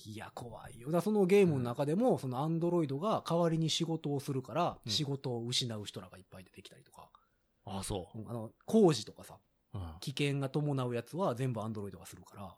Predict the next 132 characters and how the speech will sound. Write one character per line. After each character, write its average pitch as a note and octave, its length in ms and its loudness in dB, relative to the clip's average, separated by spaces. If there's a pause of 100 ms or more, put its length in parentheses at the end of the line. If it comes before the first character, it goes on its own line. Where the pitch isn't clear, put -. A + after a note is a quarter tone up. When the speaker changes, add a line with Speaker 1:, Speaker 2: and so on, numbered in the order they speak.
Speaker 2:
も A2+ 120 -4
う - 20 -2
人 D3+ 340 2
間 D3+ 180 4
い D3+ 80 4
ら D#3+ 140 6
な E3+ 120 6
い E3+ 40 6
み D#3 80 4
た A#2 100 -4
い F#2+ 40 -4
な F#2 80 -8
こ E3 80 -2
と - 80 2
に D3+ 40 4
な C3 40 2
っ - 20 -8
て A2+ 80 -4
る G2+ 40 -2
わ G2+ 60 -2
け G#2 60 -10
よ A#2 60 -6
ね。 - 20 -6
Speaker 1:
そ D3 60 0
う - 20 -2
そ B2+ 60 2
う - 20 2
そ - 0 -
う。 - 20 2
だ C3+ 40 2
か - 0 -
ら C3 40 0
も C#3 180 -2
う - 20 -2
人 D3+ 200 -2
間 D#3 300 0
の A#3 220 2
職 D3 260 -2
が B2 140 -2
な A#2+ 100 -4
く A2 140 -10
な G2 80 -12
っ - 60 -20 (120)
て、 G3+ 300 -2 (260)
ホ C3+ 200 0
ー - 20 -4
ム G#2 100 -10
レ F#2 60 -16
ス - 80 -12
が G2 160 -14
増 A#2 80 -10
え G2 60 -16
て G2 100 -14
る G2+ 80 -16
と - 80 -20
か。 - 220 -20 (680)
Speaker 2:
じ - 60 -10
ゃ G2 40 -8 (100)
あ、 A2+ 80 6
ア B2+ 60 4
ン C3 100 2
ド C3 80 2
ロ B2+ 100 4
イ A2 60 2
ド G#2 80 -4
と G2 100 -6
の F#2+ 80 -6
戦 G#2 140 -4
争。 F#2 180 -8 (300)
Speaker 1:
そ E3 240 4
う、 C#3 40 0
だ D3+ 80 2
か C#3 120 -2
ら、 C3 80 0
Speaker 2:
ほ B2 100 4
ん C#3 40 4
ま C#3+ 100 4
タ C#3 100 2
ー C#3+ 80 6
ミ C#3+ 140 4
ネ C3 100 6
ー A#2 60 0
タ - 80 -8
ー - 60 -12
や。 - 200 -18
Speaker 1:
あ A#2+ 160 -4
の、 A#2+ 60 -4
街 C3+ 280 -2
中 B2+ 240 -4
で A2+ 280 -6
何？ G#2 360 -10
デ C3 180 -2
モ B2+ 140 0
活 A2 280 -10
動 - 160 -18
み G#2+ 60 -20
た - 80 -18
い - 20 -14
な G#2 100 -12
さ、 - 140 -18 (400)
ア B2 80 -8
ン A#2 100 -6
ド G#2+ 100 -8
ロ G2+ 120 -10
イ - 20 -12
ド G2 60 -14
は F#2 80 -14
い G2+ 60 -12
ら F#2 100 -14
な - 100 -10
い F#2 80 -10
と - 80 -16
か - 80 -14
言 A2+ 60 -8
っ A2 40 -10
て A#2 80 -10
る A2 80 -8
人 A#2 120 -8
が G#2 100 -8
い A#2+ 80 -8
た - 80 0
り A3 120 2
っ - 40 -2
て D3 140 0
い A#2 140 0
う G#2+ 220 -4
ゲ B2+ 140 -2
ー G#2 80 -4
ム F#2+ 100 -14
な - 100 -20
の - 60 -20
よ。 - 120 -20